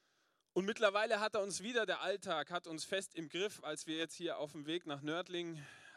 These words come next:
reingefahren sind. Den Daniel, den Danny, den guten Alten, den hat man gar nicht gesehen vor lauter Nebel. Und, ähm, ja, nichtsdestotrotz, neue, neue Zeiten, neue Jahreszeiten, neue Herausforderungen. Ich weiß ja nicht, ähm,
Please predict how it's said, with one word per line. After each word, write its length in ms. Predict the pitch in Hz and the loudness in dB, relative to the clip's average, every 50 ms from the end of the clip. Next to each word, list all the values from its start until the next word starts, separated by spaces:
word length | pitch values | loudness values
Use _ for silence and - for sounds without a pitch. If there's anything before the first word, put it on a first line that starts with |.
| - 123 | -4 -2
reingefahren 640 | 143 160 190 202 180 170 - - 170 156 165 170 165 | -2 -2 0 -2 -4 -6 -4 -4 -4 -4 -4 -4 -6
sind. 340 | 165 170 160 165 156 - - | -6 -6 -6 -8 -8 -10 -8
Den 180 | 147 143 139 123 | -8 -8 -4 -2
Daniel, 520 | 135 131 147 170 185 180 180 180 175 175 | 0 0 0 0 -2 -2 -4 -2 -4 -4
den 220 | 160 - 123 127 - | -6 -8 -12 -8 -4
Danny, 360 | 139 139 156 185 190 190 185 | -4 -4 -4 -2 -2 -4 -2
den 160 | 160 151 139 | -2 -6 -4
guten 300 | - 165 180 180 - 156 | -2 -2 -2 -2 -4 -6
Alten, 340 | - - 151 165 185 - 175 | -4 0 0 0 -2 -2 -6
den 120 | 151 143 | -8 -8
hat 120 | 156 160 - | -8 -8 -8
man 120 | 151 143 | -8 -6
gar 140 | 147 147 143 | -4 -6 -6
nicht 140 | 147 143 - | -6 -8 -10
gesehen 300 | 139 131 143 151 175 185 | -12 -10 -8 -10 -10 -10
vor 140 | - 156 147 | -10 -6 -4
lauter 240 | 151 156 151 147 | -4 -4 -4 -6
Nebel. 400 | 131 131 147 165 175 202 214 220 - _ _ - - - _ _ _ _ _ _ _ _ _ _ _ _ 330 320 _ _ _ _ _ _ _ _ _ _ _ _ _ _ _ _ _ | -6 -4 -4 -4 -2 -2 -4 -4 -4 _ _ -20 -20 -20 _ _ _ _ _ _ _ _ _ _ _ _ _ _ _ _ _ _ _ _ _ _ _ _ _ _ _ _ _ _ _
Und, 420 | - 170 185 185 190 190 180 - 185 | 2 4 4 4 4 2 2 2 4
ähm, 420 | 185 180 175 180 175 180 180 165 160 160 - - - - - - 139 143 | 4 4 4 2 -2 -4 -4 -4 -6 -6 -8 -8 -10 -12 -12 -14 -10 -2
ja, 320 | 156 180 190 226 254 277 | 2 2 4 4 4 2
nichtsdestotrotz, 880 | 233 220 226 - - - 220 208 - 220 196 - - 202 226 226 - - | 0 -2 -4 -6 -2 -2 -2 -2 0 -2 -4 0 2 2 2 2 0 -4
neue, 400 | 185 170 185 196 208 214 208 202 | 0 2 2 4 4 2 0 0
neue 340 | 156 165 175 190 208 202 180 | 0 2 4 4 4 4 2
Zeiten, 480 | - - - 196 202 240 240 - 196 175 | 0 0 2 2 2 2 0 -2 -4 0
neue 220 | 175 180 190 180 | 2 4 4 4
Jahreszeiten, 1120 | 175 170 160 170 214 220 208 202 - - - - 196 180 180 190 185 - 190 190 185 175 - _ - - - - - - _ | 4 4 4 2 2 0 -2 -4 -4 -4 -6 -2 0 2 2 0 -2 -4 -6 -8 -8 -8 -10 _ -20 -20 -20 -20 -20 -12 _
neue 320 | 131 160 180 196 202 190 | 0 4 4 6 6 4
Herausforderungen. 1120 | 190 185 180 175 147 147 156 202 214 208 - - - 185 180 180 180 170 170 175 175 175 | 2 0 0 0 2 2 4 4 4 2 0 -2 0 0 2 2 2 0 -2 -2 -2 -4
Ich 140 | 156 143 147 | -4 -4 -2
weiß 200 | 147 160 190 185 | 0 0 0 0
ja 100 | 190 165 | -2 -4
nicht, 360 | 165 165 160 151 - - 165 - | -4 -4 -6 -6 -8 -12 -10 -6
ähm, 400 | 147 143 143 143 143 139 139 | -6 -4 -4 -6 -8 -10 -12